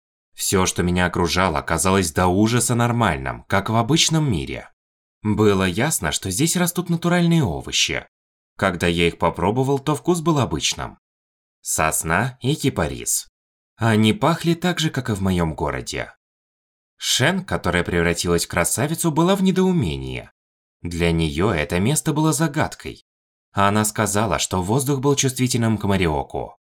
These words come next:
Растительность содержала в себе эту силу и источала ее. Я не понял, к чему она ведет. Кажется, такое явление невозможно для этого мира, так как она удивленно смотрела на всю эту растительность, а потом взяла траву.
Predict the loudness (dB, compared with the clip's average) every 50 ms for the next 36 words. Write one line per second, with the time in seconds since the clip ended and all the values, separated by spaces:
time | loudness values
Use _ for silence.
0 | _ _ _ _ _ -2 0 2 2 2 2 0 0 0 0 2 2 0 0 0
1 | 0 0 0 0 2 2 0 2 2 2 2 2 0 0 -2 0 0 2 0 2
2 | 0 0 -2 -2 -2 -2 0 0 0 0 0 0 0 0 0 0 0 -2 -2 0
3 | 0 0 0 0 -2 -2 -4 -4 -6 -8 -8 -8 -8 -8 -10 -10 -16 _ _ _
4 | _ _ _ _ _ _ _ -6 -2 0 2 2 2 2 2 2 2 0 0 -2
5 | -4 -4 -4 -4 -2 -2 -2 -2 0 0 -2 -2 -2 -4 -6 -6 -8 -10 -12 -18
6 | _ _ _ _ _ _ _ _ _ _ -2 0 2 2 2 2 0 -2 -2 -4
7 | -2 -2 -2 -2 0 0 0 0 2 0 -2 0 2 2 2 4 4 2 2 2
8 | 0 0 0 0 0 0 0 0 -2 -2 0 -2 -2 -2 -4 -2 -2 0 0 0
9 | -2 -2 -4 -6 -8 -10 _ _ _ 0 0 0 0 -2 -2 0 0 2 2 2
10 | 2 2 0 0 0 2 0 0 2 0 0 0 0 -2 -2 -2 -2 0 0 0
11 | -2 -2 -4 -2 -2 -2 -2 -2 0 -2 -2 -2 -2 -4 -4 -6 -6 -6 -8 -8
12 | -8 -6 -6 -4 -4 -2 -2 -2 -2 0 0 0 0 0 -2 0 -2 -2 -2 -4
13 | -8 -8 -10